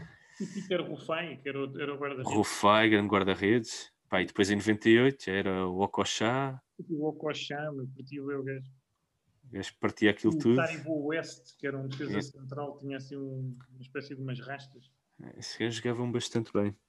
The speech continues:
Speaker 1: Uhum.
Speaker 2: Eh, mas pronto, pá, mas, mas se queres mudar de assunto, eu por acaso tinha um assunto que queria falar com,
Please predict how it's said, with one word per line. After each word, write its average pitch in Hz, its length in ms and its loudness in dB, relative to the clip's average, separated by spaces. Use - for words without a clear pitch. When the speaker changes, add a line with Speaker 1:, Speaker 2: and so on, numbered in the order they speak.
Speaker 1:
Uhum. 175 420 -14
Speaker 2:
Eh, 117 300 4
mas 151 160 4
pronto, 131 320 4
pá, - 240 6
mas, - 340 4
mas 127 160 4
se - 100 2
queres 107 220 6
mudar 110 240 6
de 110 100 8
assunto, 127 340 2
eu 139 60 2
por 165 100 6
acaso 165 260 2
tinha 165 120 6
um 165 80 10
assunto 160 440 4
que - 60 -14
queria 151 160 4
falar 139 380 2
com, 135 500 2